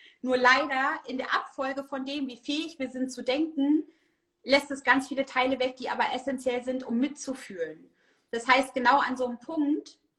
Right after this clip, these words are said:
stehen wir dann eben vor der Entscheidung zu sagen, oh Mann, der Mann ist aber doof, und Mann, der Hund, dem geht's voll schlecht, der, der Hund, der, der, der Hundebesitzer,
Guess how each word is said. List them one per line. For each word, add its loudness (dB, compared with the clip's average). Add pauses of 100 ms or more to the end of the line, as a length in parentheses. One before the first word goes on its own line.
stehen 0
wir 2
dann 2
eben -4
vor -6
der -4
Entscheidung 0
zu -14
sagen, 0
oh -10
Mann, -4
der -8
Mann -2
ist -8
aber -6
doof, -2
und -12
Mann, -10
der -18
Hund, -6
dem -14
geht's -14
voll -10
schlecht, -6
der, -8
der -6
Hund, -2 (200)
der, -4
der, -6
der -8
Hundebesitzer, -2